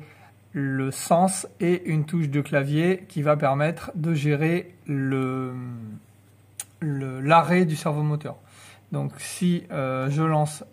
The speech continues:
ici par exemple le coude, j'ai la touche quatre, cinq et six. Donc je vais appuyer sur quatre pour faire tourner dans un sens,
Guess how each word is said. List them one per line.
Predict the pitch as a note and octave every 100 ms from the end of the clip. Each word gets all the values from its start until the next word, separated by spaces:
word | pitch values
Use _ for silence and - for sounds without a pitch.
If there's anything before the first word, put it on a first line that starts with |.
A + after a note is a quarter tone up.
| D#3
ici | D3 -
par | D3+ D3+
exemple | D3+ D3 D3 - -
le | D3+
coude, | D3 F3 F#3 D3+ - - _ _ _ _ _ - - - - _ _ _ - - - - _ _ _ _
j'ai | - D#3
la | D#3
touche | D3 D#3 C#3+ -
quatre, | - E3+ D#3+
cinq | - - D#3+ D3 -
et | F3
six. | C#3+ - G3 G#3 - - - - - - _ - - - - - - - - - - - - - - - - _ _ _ _ _ -
Donc | D#3+
je | C3
vais | D3 D3+
appuyer | D3 D#3
sur | C#3+ C#3+ C3+ - _ _ _
quatre | - F3+ E3 - - - _
pour | - -
faire | D#3+ -
tourner | D#3 D3+
dans | C#3+
un | C3 C3
sens, | - F3 G3 -